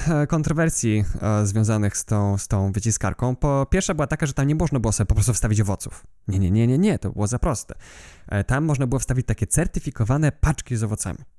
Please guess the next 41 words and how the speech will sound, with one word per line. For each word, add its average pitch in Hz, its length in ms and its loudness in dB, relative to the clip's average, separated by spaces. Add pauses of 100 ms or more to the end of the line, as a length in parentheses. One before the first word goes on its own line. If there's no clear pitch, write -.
(720)
z - 100 -8
masą 98 320 0
owoców, 101 300 -2 (340)
e, 107 200 2
które 156 300 2
miały 139 160 2
na 123 80 2
sobie 120 180 0
Q - 160 0
R 113 120 0
kod. - 280 -4 (600)
I 107 60 0
teraz 120 460 0
ta 107 460 2
wyciskarka 123 580 -2
do 101 120 0
soków, 101 380 -4
po - 120 -4
pierwsze, - 240 0
ona 131 200 2
nie 147 120 4
działała, 143 360 2
jeżeli 131 240 4
nie 131 80 2
miałeś 127 200 2
internetu, 101 500 -2 (100)
ponieważ 107 300 2
ona 143 200 2
te 113 120 -2
wyci-, - 280 -2
te, 104 200 4 (220)
ten 107 80 6
Q - 220 6
R - 140 4
kod - 280 2
z - 60 -12
tej 113 140 2
paczki 117 480 0 (280)
owoców 113 520 0
musiała 113 260 2
zeskanować 120 800 0